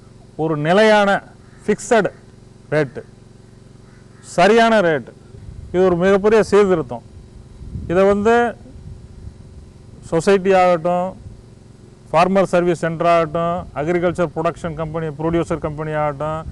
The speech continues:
இ பஸார் ஆகட்டும், இன்னைக்கு ஓப்பன் பண்ணிட்டு இருக்கிற பிரைவேட் டீலர்ஸ் ஆகட்டும், எல்லாமே இதே மாதிரி பாலிசியில் தான் அவங்க பண்ண போறாங்க. தரமான பொருட்கள், நியாயமான விலை. நாங்க எடுத்திருக்கிற இஃப்கோ எம் சி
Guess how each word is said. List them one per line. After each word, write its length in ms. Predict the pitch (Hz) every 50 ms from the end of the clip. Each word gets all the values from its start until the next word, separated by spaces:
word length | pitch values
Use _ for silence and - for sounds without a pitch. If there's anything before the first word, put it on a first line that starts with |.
| - - - - - - -
இ 120 | 160 180 196 190 170
பஸார் 320 | 180 156 160 165 160 160 156
ஆகட்டும், 420 | 156 151 147 139 139 151 156 160 170 - - - - - - -
இன்னைக்கு 240 | - 160 170 165 156 175
ஓப்பன் 220 | 190 185 190 196 185
பண்ணிட்டு 320 | 185 185 180 175 165 165 165
இருக்கிற 340 | 156 151 160 156 151 147 135 -
பிரைவேட் 400 | 160 175 185 190 190 175 151 - 160 143 139 139
டீலர்ஸ் 340 | 156 165 165 165 151 - -
ஆகட்டும், 420 | 143 143 143 135 131 127 135 139 143 -
எல்லாமே 420 | 170 196 214 220 214 214 220 214
இதே 220 | 202 190 202 202 196
மாதிரி 340 | 190 185 185 180 170 165 160 147 139 135 - - - - - - - - - - - - - - -
பாலிசியில் 440 | 156 160 165 151 131 151 147 151 160
தான் 80 | 160 156
அவங்க 140 | 143 123 110
பண்ண 180 | 135 127 139 139
போறாங்க. 360 | 123 120 117 113 107 104 107 - - - - - - - - - - - - -
தரமான 540 | - 156 180 208 214 214 226 226 240 240 220 185 165
பொருட்கள், 400 | 175 180 185 180 160 165 175 208 220 - - - - - - - - - - - - - - - -
நியாயமான 640 | 131 143 156 175 190 196 190 180 180 180 185 180 151
விலை. 220 | 131 131 120 107 - - - - - - - - - - - - 127
நாங்க 320 | 127 139 165 196 220 214 214 202 202
எடுத்திருக்கிற 400 | 202 196 202 214 214 202 202 185 175 175
இஃப்கோ 220 | - - - 214 208 202
எம் 140 | 190 -
சி 60 | -